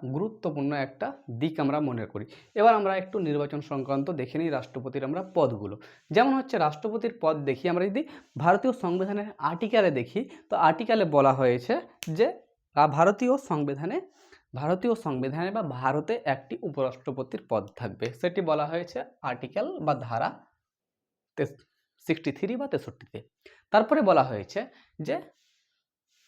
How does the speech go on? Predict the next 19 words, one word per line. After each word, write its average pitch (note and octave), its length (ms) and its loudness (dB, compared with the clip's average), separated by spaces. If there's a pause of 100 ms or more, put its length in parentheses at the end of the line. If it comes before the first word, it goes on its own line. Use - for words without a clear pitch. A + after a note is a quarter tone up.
(240)
চৌষট্টি, C#3 500 0 (2000)
চৌষট্টিতে A3+ 540 0
বলা B2+ 320 2
হয়েছে A#2+ 320 -8 (360)
যে G3 80 -8 (180)
ভারতের C#3 360 0 (240)
উপরাষ্ট্রপতি C#3+ 840 -4
হচ্ছে A#2 300 -10 (120)
যে A3+ 80 -8 (360)
রাজ্যসভার A2+ 580 -6 (140)
সভাপতি - 460 -12 (540)
বলা F#3 140 0
হয়েছে, F#3+ 280 -8 (440)
উপরাষ্ট্রপতি G#3 640 -4 (400)
চৌষট্টিতে G3+ 400 -2
বলা G3+ 220 6
হয়েছে G3+ 240 -2
থাকবে G3+ 220 0 (380)
এবং F#3 120 0